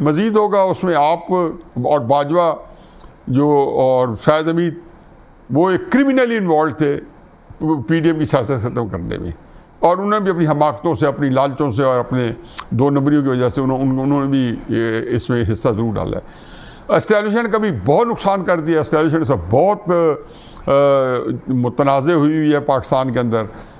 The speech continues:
ये भी बाजवा, आप और फैज़ हमीद मुजरमाना तौर पे शरीक रहे हो एस्टैब्लिशमेंट को इस मकाम तक पहुंचाने के लिए।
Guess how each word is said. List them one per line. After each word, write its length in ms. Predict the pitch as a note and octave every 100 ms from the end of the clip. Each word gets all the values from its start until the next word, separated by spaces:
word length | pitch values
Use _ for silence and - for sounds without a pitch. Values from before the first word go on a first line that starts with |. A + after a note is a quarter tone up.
| - -
ये 220 | A#2 F3+
भी 340 | F#3+ G3 F3+ - - - - _ A2
बाजवा, 640 | G2 D#3 C#3+ G3 G3 E3+ - - - - -
आप 260 | D#3+ E3 E3+
और 60 | C#3+
फैज़ 300 | D#3 C3+ C3
हमीद 300 | C3 C3 B2 - - - - -
मुजरमाना 500 | C#3 D3 F#3 A#3+ A#3+
तौर 260 | F#3+ E3+ E3
पे 320 | D#3 C#3+ B2+ - - - - - - - - -
शरीक 420 | - - D#3+ D3+
रहे 180 | A#2+ G#2
हो 160 | G2 F#2 - - - - -
एस्टैब्लिशमेंट 600 | C3+ F3+ F3+ D3+ E3 D3+
को 80 | D#3
इस 140 | C#3+
मकाम 320 | C#3 C#3 B2+ B2
तक 80 |
पहुंचाने 480 | A#2 A#2 G2+ A#2 A#2
के 120 | A2+
लिए। 260 | A2 A2 G#2+